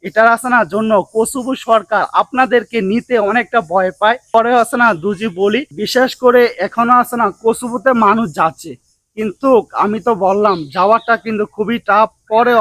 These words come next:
আপনাদের যদি সঠিক ভালো কোনো মাধ্যম থাকে তাহলে আমি আছে না বলবো আপনাদের যে চেষ্টাটা আপনারা করে যান, ইনশাল্লাহ আপনার কপালে যদি ইউরোপ লেখা হয়ে থাকে তাহলে আপনি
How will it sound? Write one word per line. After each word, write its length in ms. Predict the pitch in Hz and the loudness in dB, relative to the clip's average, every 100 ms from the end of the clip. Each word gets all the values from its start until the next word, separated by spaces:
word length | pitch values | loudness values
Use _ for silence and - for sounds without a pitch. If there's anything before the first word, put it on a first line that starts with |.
| 151 160 | 0 -2
আপনাদের 400 | 185 220 220 214 175 | -4 -4 -2 -4 -2
যদি 260 | 208 180 208 - | -4 -4 -8 -6
সঠিক 420 | 202 208 226 226 170 | -2 -2 -2 -8 -6
ভালো 240 | 185 202 202 | -4 -2 -2
কোনো 240 | - 208 190 | -4 -6 -2
মাধ্যম 280 | 175 165 220 214 | -2 -2 -6 -4
থাকে 300 | 220 208 240 _ _ _ _ | -4 -2 -4 _ _ _ _
তাহলে 480 | 180 190 202 220 240 285 254 _ - | -4 -2 0 0 2 0 -2 _ -8
আমি 220 | 175 208 | -6 -2
আছে 200 | 226 226 | -2 -2
না 100 | 240 220 202 | -2 -2 0
বলবো 260 | 202 190 233 - | -2 0 -2 0
আপনাদের 480 | 190 233 240 190 214 156 | -4 0 -2 0 -4 -2
যে 120 | 202 - | -4 -2
চেষ্টাটা 480 | 202 202 - 220 247 262 _ _ _ - | -4 -4 -4 -2 -2 -2 _ _ _ -8
আপনারা 380 | - 233 233 247 _ | -6 -2 0 0 _
করে 240 | 220 240 233 | 0 2 2
যান, 200 | 165 170 135 | 0 -4 -4
ইনশাল্লাহ 540 | 208 208 - 226 202 131 | -4 -4 -2 0 2 0
আপনার 260 | 160 208 190 | -2 -6 -6
কপালে 360 | - 214 226 226 | -4 -2 0 -2
যদি 260 | 180 208 208 190 | -4 -8 -8 -6
ইউরোপ 220 | 233 277 _ _ _ _ _ 165 | -4 -4 _ _ _ _ _ -6
লেখা 300 | 190 - 247 | -4 0 2
হয়ে 180 | 240 226 - | 2 0 -2
থাকে 260 | 202 196 185 - | -6 -4 -6 -4
তাহলে 280 | 180 196 208 | 0 0 2
আপনি 280 | 214 214 | 0 0